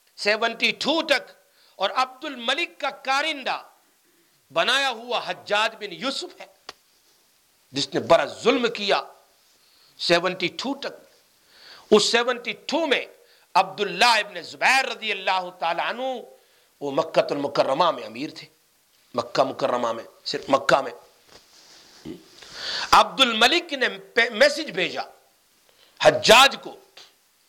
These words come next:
عبداللہ ابن زبیر نے کیسے لوگوں سے حکومت، کیسے بیعت کر لی،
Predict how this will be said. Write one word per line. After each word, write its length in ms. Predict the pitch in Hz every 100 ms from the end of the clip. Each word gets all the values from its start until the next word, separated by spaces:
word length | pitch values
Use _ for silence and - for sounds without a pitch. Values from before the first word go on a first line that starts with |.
| _ _ _ _ _ _ _ - - - - - - -
عبداللہ 460 | - 123 117 135 175
ابن 300 | 233 220 196
زبیر 380 | 151 160 208 240
نے 160 | 226
کیسے 400 | 190 262 269 269
لوگوں 360 | 240 226 226 220
سے 140 | 190
حکومت، 560 | 185 175 180 170 - -
کیسے 280 | 233 233 220
بیعت 360 | 220 175 -
کر 100 | 165
لی، 180 | 110 -